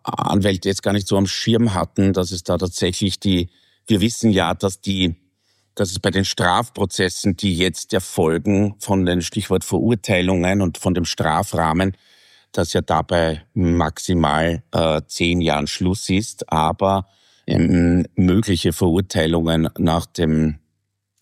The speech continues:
wenn es um Finanzbetrug geht, ähm, die von dieser Sondereinheit ermittelt werden, das käme, käme, es gilt die Unschuldsvermutung, das käme dann natürlich noch on top. Und das ist natürlich schon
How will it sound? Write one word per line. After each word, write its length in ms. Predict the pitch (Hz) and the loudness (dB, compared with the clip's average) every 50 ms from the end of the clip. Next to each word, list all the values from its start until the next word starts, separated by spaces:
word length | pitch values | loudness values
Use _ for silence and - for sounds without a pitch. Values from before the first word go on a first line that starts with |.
| _ _ _ _ _ _ _ _ _ - | _ _ _ _ _ _ _ _ _ -6
wenn 300 | - - 78 87 87 92 | -4 -2 0 2 2 2
es 140 | 90 87 - | 2 0 0
um 160 | - 92 80 | 0 0 0
Finanzbetrug 1000 | - - 87 80 73 69 98 113 - - 90 78 - - 85 76 - - - - - | 0 0 0 0 2 0 0 -2 -2 -2 -4 -4 -2 0 -2 -2 -2 -6 -12 -6 -2
geht, 540 | - - 80 117 95 - - - - - _ _ - | 0 0 0 0 -2 -6 -12 -12 -12 -14 _ _ -4
ähm, 580 | - 101 82 85 82 78 80 80 58 65 - - - | -2 0 0 2 2 0 0 0 0 0 -2 -4 -8
die 440 | - - - _ - - 110 101 | -14 -14 -14 _ -4 0 0 0
von 200 | 87 - 90 87 | 2 2 0 0
dieser 260 | - 92 87 80 85 82 | 2 0 -2 -2 -4 -4
Sondereinheit 680 | - 90 92 95 92 78 76 76 80 85 80 71 - 80 | -2 0 0 2 2 0 0 0 0 -2 -2 -2 0 0
ermittelt 440 | 78 80 80 87 - 92 80 - | 0 0 -2 -2 -4 -6 -4 -2
werden, 440 | 87 76 69 78 78 90 90 87 90 _ _ _ - - - _ _ - | -2 -2 0 0 0 0 0 0 -2 _ _ _ -20 -20 -20 _ _ -4
das 520 | - 71 69 78 - - - - - - _ - - - | -2 -2 -2 -2 -4 -6 -8 -8 -10 -12 _ -16 -14 -6
käme, 720 | - - 98 95 104 113 120 117 95 87 95 104 110 104 _ _ _ - | 0 2 2 4 4 4 4 4 4 4 2 2 0 -2 _ _ _ -4
käme, 400 | - 87 90 98 104 95 95 90 | 0 2 4 4 4 4 2 0
es 140 | 90 - | -2 -2
gilt 240 | - 98 90 82 - | -2 -2 -2 0 0
die 60 | 104 | 0
Unschuldsvermutung, 840 | 87 95 92 - 95 80 - - 90 85 85 85 - - 92 90 80 | 0 0 0 0 -2 -4 -2 0 0 2 2 0 0 0 -2 -2 -2
das 160 | - 90 - | -2 -6 -8
käme 300 | - - - 95 101 95 | -4 -2 0 2 2 2
dann 160 | - 87 82 87 | 0 0 0 0
natürlich 400 | 82 80 - 85 85 87 78 85 | 0 0 0 0 0 0 0 0
noch 160 | 76 - - | -2 -2 -2
on 200 | 62 82 76 - | -2 -2 -2 -4
top. 460 | - - 71 - _ - - - - _ _ _ _ _ _ _ - | -2 -2 -4 -4 _ -16 -18 -18 -20 _ _ _ _ _ _ _ -4
Und 160 | - - - | -4 -2 0
das 140 | 85 78 80 | 0 0 0
ist 100 | 92 85 | 2 2
natürlich 540 | 92 90 85 - 87 80 82 85 85 85 - | 2 2 2 2 0 2 2 2 0 0 0
schon 400 | - 85 80 80 85 85 82 | 0 0 2 2 0 0 -2